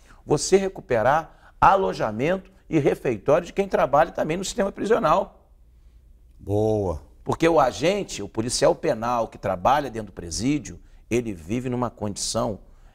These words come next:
Speaker 1: é, ah, tem as exceções, tem um ou outro que não presta, mas é, o policial penal,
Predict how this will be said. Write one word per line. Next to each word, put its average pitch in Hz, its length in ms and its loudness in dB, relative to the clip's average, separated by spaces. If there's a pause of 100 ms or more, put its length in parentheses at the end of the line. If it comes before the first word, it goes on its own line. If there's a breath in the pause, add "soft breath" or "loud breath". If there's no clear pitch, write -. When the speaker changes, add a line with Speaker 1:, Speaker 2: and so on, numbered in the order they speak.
(100)
Speaker 1:
é, 90 300 -2
ah, 190 180 4
tem 131 200 -6
as 101 100 -10
exceções, 110 680 -4
tem 95 140 -8
um 110 160 -6
ou 104 60 -8
outro 101 240 -6
que - 80 -14
não 82 120 -12
presta, 123 400 -2
mas 90 200 -10
é, 85 60 -12 (240 soft breath)
o - 60 -20
policial 107 640 0
penal, 90 640 -6